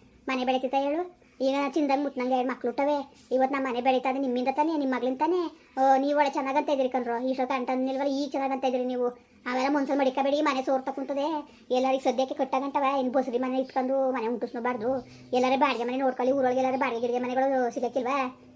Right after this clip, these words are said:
ಹಂಚಿನ ಮನೆಗೆ ಇಂಚಿನ ಮನೆ, ಅಯ್ಯೋ, ಮನೆಗಳಿಗೆ ಸಿಗ್ತವೆ, ಮನೆಗಳು ಅವೇ. ಈಗ ಎಲ್ಲವ ಚಂದ ಚಂದ ಕಟ್ಕೊಂಡ್ ಕಟ್ಕೊಂಡು ಮನೆಗಳು ಬಿಡ್ತಾರೆ.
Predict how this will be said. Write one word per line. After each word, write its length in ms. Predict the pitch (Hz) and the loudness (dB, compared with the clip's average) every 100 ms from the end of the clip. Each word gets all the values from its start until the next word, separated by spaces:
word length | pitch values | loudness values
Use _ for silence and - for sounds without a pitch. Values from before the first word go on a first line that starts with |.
| - | -6
ಹಂಚಿನ 260 | 262 254 254 | -2 0 0
ಮನೆಗೆ 180 | 262 | -2
ಇಂಚಿನ 160 | 254 262 | -2 -2
ಮನೆ, 180 | 294 311 | -2 -2
ಅಯ್ಯೋ, 340 | - 254 269 | -4 -4 0
ಮನೆಗಳಿಗೆ 640 | 311 320 294 294 285 294 302 | 2 2 4 4 4 2 2
ಸಿಗ್ತವೆ, 320 | 330 - 294 | 0 2 2
ಮನೆಗಳು 320 | 330 277 277 | 4 2 2
ಅವೇ. 340 | 311 294 339 311 | 2 2 2 2
ಈಗ 60 | |
ಎಲ್ಲವ 240 | 294 269 302 | 2 2 2
ಚಂದ 220 | 311 294 262 | 2 -2 -2
ಚಂದ 140 | 254 | -2
ಕಟ್ಕೊಂಡ್ 260 | 262 277 254 | -2 -2 -4
ಕಟ್ಕೊಂಡು 300 | 262 285 294 | -2 -2 0
ಮನೆಗಳು 320 | 302 233 254 | 0 0 2
ಬಿಡ್ತಾರೆ. 420 | 262 240 247 285 | 0 0 0 0